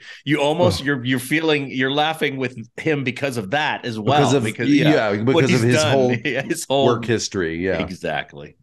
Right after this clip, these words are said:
Speaker 2: Yeah.
Speaker 1: Mm-hmm. Okay.
Speaker 2: Um, we cut inside a lab and we're sort of panning across the lab. We hear the doctor's voice. It sounds like the doctor's voice, Bob Picardo's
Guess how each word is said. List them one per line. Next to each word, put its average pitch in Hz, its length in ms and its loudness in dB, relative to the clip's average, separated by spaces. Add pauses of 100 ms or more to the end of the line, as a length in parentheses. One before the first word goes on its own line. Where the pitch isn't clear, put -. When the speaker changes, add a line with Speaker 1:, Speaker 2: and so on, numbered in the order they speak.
Speaker 2:
Yeah. 73 160 -4
Speaker 1:
Mm-hmm. 107 200 -12 (520)
Okay. 131 260 0
Speaker 2:
Um, 135 120 2
we 147 100 2
cut 214 240 0
inside 202 340 4
a 165 80 4
lab 110 640 0
and 135 100 -6
we're 120 100 -2
sort 135 180 -2
of 92 100 -6
panning 123 400 0
across 110 480 -4
the 107 100 -2
lab. 90 520 0
We 98 100 -2
hear 131 220 0
the 117 100 0
doctor's 90 680 -2
voice. 143 340 -2
It - 40 -4
sounds 143 220 2
like 113 120 0
the 101 80 -2
doctor's 101 380 -2
voice, 76 220 -6
Bob 101 220 0
Picardo's 98 400 -4